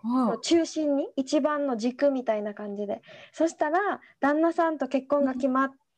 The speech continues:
Speaker 2: て、
Speaker 1: うん。
Speaker 2: そしたら旦那さんの両親が、高知県の田舎でカフェをしていたらしくって、でももう年だからって言って、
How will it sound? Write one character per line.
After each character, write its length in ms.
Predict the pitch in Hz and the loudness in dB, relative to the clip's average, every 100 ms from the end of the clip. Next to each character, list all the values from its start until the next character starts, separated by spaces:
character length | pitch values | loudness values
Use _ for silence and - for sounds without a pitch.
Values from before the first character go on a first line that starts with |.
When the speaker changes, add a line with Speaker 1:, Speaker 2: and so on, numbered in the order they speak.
| - | -2
Speaker 2:
て、 380 | 381 392 349 233 | 0 2 2 0
Speaker 1:
う 20 | |
ん。 40 | 247 | -2
Speaker 2:
そ 100 | 285 | 0
し 60 | |
た 120 | 349 | 0
ら 80 | 294 | 0
旦 220 | 233 320 | 0 2
那 140 | 359 370 | 2 2
さ 80 | 381 | 2
ん 80 | |
の 80 | 330 | 2
両 260 | 262 349 392 | 4 2 0
親 320 | - 285 240 | -4 -4 -4
が、 400 | 220 233 226 202 - - - - _ _ | -2 -2 -2 -4 -12 -20 -20 -20 _ _
高 240 | - 349 | 0 0
知 180 | 359 403 | 0 -4
県 240 | 359 302 240 | 0 0 0
の 80 | |
田 260 | 247 254 262 | -2 -2 0
舎 80 | 254 | -2
で 120 | 233 | -2
カ 160 | - 330 | -4 0
フ 100 | 359 | 2
ェ 80 | 285 | 2
を 60 | |
し 100 | 254 | 0
て 240 | - 233 220 | -2 0 0
い 60 | |
た 180 | 220 214 | -2 -2
ら 160 | 208 220 | -2 -4
し 140 | - | -6
く 80 | 220 | -8
っ 40 | |
て、 280 | 262 - 214 | -8 -4 0
で 100 | 233 | 2
も 160 | 262 240 | 0 -2
も 120 | 233 | -2
う 40 | |
年 280 | 233 277 349 | 0 0 2
だ 140 | 370 349 | 2 2
か 120 | 254 | 2
ら 120 | 220 | 0
っ 40 | |
て 80 | 220 - | -2 -6
言 120 | 208 | -8
っ 20 | |
て、 400 | - 403 415 - | -2 0 2 0